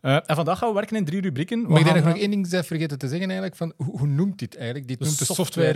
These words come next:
Speaker 1: Express.
Speaker 2: Express.
Speaker 1: Niet onbelangrijk, hè.
Speaker 2: Voilà.
Speaker 1: Dan hebben we
Speaker 2: Ja.
Speaker 1: dat voor de
Speaker 2: Dan zijn we, dan zijn we
Speaker 1: zesendertigste keer.
Speaker 2: helemaal compleet nu.
Speaker 1: Eh, heel belangrijk, heel
Speaker 2: Ja.
Speaker 1: belangrijk. Eh,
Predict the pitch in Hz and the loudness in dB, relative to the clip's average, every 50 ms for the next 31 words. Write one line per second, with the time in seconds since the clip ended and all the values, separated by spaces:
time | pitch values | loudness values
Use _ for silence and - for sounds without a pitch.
0 | 135 - 151 - 139 - - - - 131 117 107 - - - 139 151 151 - 147 | 0 -2 -4 -4 -4 -4 -4 -2 2 2 2 2 0 -4 -2 0 -2 -2 -2 -2
1 | 131 123 117 117 113 113 110 107 104 104 101 - 143 151 123 98 87 85 - _ | -4 -4 -4 -6 -6 -6 -6 -8 -8 -10 -10 -10 -10 -8 -6 -6 -8 -8 -12 _
2 | _ _ - 131 127 131 117 117 113 120 113 - 120 104 110 107 107 107 113 110 | _ _ -8 -4 -4 -2 -2 0 0 0 0 0 -2 -2 -2 -2 0 0 0 0
3 | 110 - 117 107 113 104 101 110 104 113 - - 107 - - - 117 117 131 123 | 0 0 2 2 0 0 0 -2 -4 -4 -6 -10 -12 -10 -6 -2 0 2 2 2
4 | 113 107 107 101 - - 104 92 - 101 92 90 - 101 98 92 - - - - | 0 0 -2 -4 -4 -6 -8 -8 -8 -10 -10 -10 -10 -12 -12 -12 -12 -14 -16 -12
5 | - 131 127 135 113 104 131 104 107 104 104 107 98 98 123 - _ - 143 101 | -8 -8 -6 -4 0 0 0 0 0 -4 -4 -6 -8 -10 -14 -18 _ -14 -12 -10
6 | - - 101 98 104 110 113 123 151 - _ _ _ - - - - 147 151 | -10 -10 -12 -12 -12 -12 -12 -12 -14 -16 _ _ _ -20 -12 -4 2 4 4